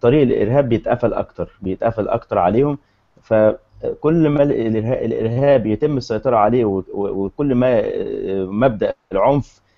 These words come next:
يتم، آه، ال-، ال-، ت-، تحجيمه، كل ما إحنا ننتشر أسرع، لأن الدين ده أصلًا الإسلام تحديدًا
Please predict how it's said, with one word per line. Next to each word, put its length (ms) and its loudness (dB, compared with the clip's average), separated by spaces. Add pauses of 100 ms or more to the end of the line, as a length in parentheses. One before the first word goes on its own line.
(160)
يتم، 420 0 (180)
آه، 1600 0
ال-، 440 -6
ال-، 140 -4 (800)
ت-، 180 -4
تحجيمه، 640 4 (480)
كل 260 4
ما 240 6
إحنا 260 0
ننتشر 560 -2
أسرع، 280 -4
لأن 280 0
الدين 300 -2
ده 180 4
أصلًا 380 -2
الإسلام 560 -2
تحديدًا 560 -2